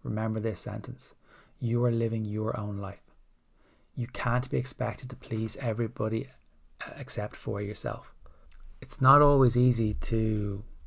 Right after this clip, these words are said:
kinda break those easy, long-standing patterns by yourself, especially when it kinda can come from childhood or trauma. And I will always stay in my lane for this.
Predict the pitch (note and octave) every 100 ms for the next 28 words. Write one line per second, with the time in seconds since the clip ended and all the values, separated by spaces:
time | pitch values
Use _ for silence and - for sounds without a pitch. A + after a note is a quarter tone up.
0 | - - - - - A2+ A#2 A2 - -
1 | - A2+ A2 - A#2 A2 G#2 G2+ - -
2 | - - B2+ B2 A#2+ G#2+ A2 A2+ - A#2
3 | G#2+ A2 - G#2+ G#2+ G2+ - - - -
4 | - G#2+ G#2 G2 A#2 A2 - - - -
5 | - - - - - - C#3 B2+ - B2
6 | A#2 A#2 C3 A#2 A#2 A#2 - - A#2+ -
7 | A2+ A2+ - A#2 A#2 G#2+ G#2 - A#2 A2
8 | A2+ A2+ G#2+ - A#2+ A2+ - A#2 A2+ -
9 | - - - - - - - - A#2+ C3+
10 | C3+ B2+ B2+ B2+ A#2+ A#2 A2+ A2 G#2+ G#2+
11 | - - A2+ A2+ -